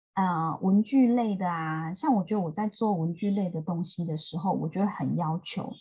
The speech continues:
我希望写的字很工整，然后呢，贴得很整齐。对，这个就是我的完美。那其实我们其实，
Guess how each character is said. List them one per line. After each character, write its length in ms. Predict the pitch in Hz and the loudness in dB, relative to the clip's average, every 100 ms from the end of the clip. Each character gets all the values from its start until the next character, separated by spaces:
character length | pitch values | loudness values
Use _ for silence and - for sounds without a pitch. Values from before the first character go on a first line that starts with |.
| - _ | -18 _
我 60 | 190 | -2
希 160 | - | 2
望 100 | 220 | 4
写 160 | 247 - | 4 2
的 140 | 139 | -4
字 240 | 175 - 196 | -4 -2 -2
很 260 | 156 - | -2 -4
工 300 | - 165 156 | -4 -2 -2
整， 240 | - - - _ _ | -4 -10 -10 _ _
然 240 | 180 170 202 | -2 0 2
后 180 | 202 | 2
呢， 140 | 175 175 | 2 0
贴 200 | - 269 | 4 4
得 100 | 247 | 6
很 280 | 160 156 170 | 2 0 0
整 220 | - 127 | -2 -4
齐。 480 | - - - - - _ _ _ | -6 -6 -6 -8 -10 _ _ _
对， 240 | 196 180 147 | -2 -2 -2
这 80 | 262 | 0
个 100 | 233 | 2
就 120 | 208 | 2
是 100 | 208 | 4
我 160 | 202 135 | 2 2
的 380 | 135 120 - - _ _ _ - - | -2 -4 -6 -14 _ _ _ -12 -2
完 160 | 165 | 0
美。 480 | 170 175 147 - - _ - _ | 2 2 2 -2 -8 _ -20 _
那 140 | 294 294 | 4 4
其 160 | 233 | 4
实 340 | 220 196 185 - _ | 0 2 0 -2 _
我 160 | 196 180 | 2 4
们 140 | 175 | 2
其 200 | 196 208 | 0 0
实， 320 | 220 185 - | 2 0 0